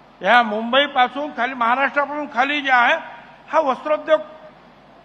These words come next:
फार मोठ्या प्रमाणावर. बरं, आपल्या या मुंबईमध्ये चौसष्ट कापड गिरण्या होत्या आणि म्हणून ते जे आहे वस्त्रोद्योग कार्यालय आपलं गेलं. ते म्हणे, "काय नाही, कार्यालय इथे आहे, कमिशनर तिकडे गेला."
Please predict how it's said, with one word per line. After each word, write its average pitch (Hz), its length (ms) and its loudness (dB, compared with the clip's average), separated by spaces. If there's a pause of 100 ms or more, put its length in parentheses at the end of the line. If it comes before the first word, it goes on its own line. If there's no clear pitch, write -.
(140)
फार 320 140 0
मोठ्या 330 300 2
प्रमाणावर. 240 460 -2 (440)
बरं, 302 120 0
आपल्या 294 340 0
या 330 100 4
मुंबईमध्ये 311 560 2
चौसष्ट 330 600 2 (460)
कापड 285 320 2
गिरण्या 320 300 0
होत्या 311 440 4 (1500)
आणि 339 160 4
म्हणून 330 280 0
ते 359 200 -4
जे 294 100 -2
आहे 311 160 4
वस्त्रोद्योग 294 640 4
कार्यालय 262 440 4
आपलं 226 220 2
गेलं. 285 640 4 (480)
ते 339 80 0
म्हणे, 349 160 0
"काय 370 180 4
नाही, 370 120 0
कार्यालय 349 560 4
इथे 349 180 0
आहे, 330 580 8
कमिशनर 302 440 4
तिकडे 254 320 -2
गेला." 180 220 -6